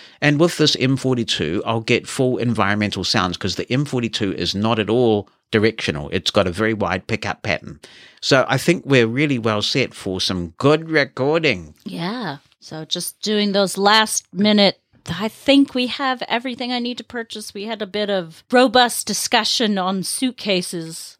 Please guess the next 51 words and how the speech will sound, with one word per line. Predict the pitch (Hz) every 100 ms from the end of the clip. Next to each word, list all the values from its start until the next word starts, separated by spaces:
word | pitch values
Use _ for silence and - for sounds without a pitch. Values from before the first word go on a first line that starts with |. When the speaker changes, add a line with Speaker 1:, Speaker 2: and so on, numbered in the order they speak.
| _ -
Speaker 2:
last | 185 185 - - 185
weekend, | 175 220 - 170 170 160
I | 160
guess. | 156 156 165 - - -
Um, | 170 165 165
Speaker 1:
Well, | 226
when | 254 320
you | 269
say | - 233
robust | 208 202 175 170 -
discussion, | 156 - 165 - 151
you | 151
make | 151 156 156
it | -
sound | - 131 117
like | 113 -
it | 123
was | 113 -
sort | - 131
of | 113
adversarial, | 110 107 104 - 202 147 95 101
but | 175
it | 311
Speaker 2:
No, | 330
Speaker 1:
wasn't. | 240
Speaker 2:
it | 285
wasn't. | 294 -
Speaker 1:
We | 226
were | 226
Speaker 2:
It | 214
Speaker 1:
just | 226
Speaker 2:
was | 247
a, | 294 254
it | 311
was | 294
just | - 311 262
Speaker 1:
brainstorming. | 302
Speaker 2:
a, | 285 254 214
it |
was | 254 240
a |
brainstorming | 175 202 220 214 196 - 170 156 196
Speaker 1:
Yeah, |
yeah. | 190 180
Speaker 2:
discussion. | 107 135 - - 170
Maybe | 185 175
not | 165 160
robust, | 165 156 - 104 - -
but | - 165
a, | - 175 -
a, | 208 185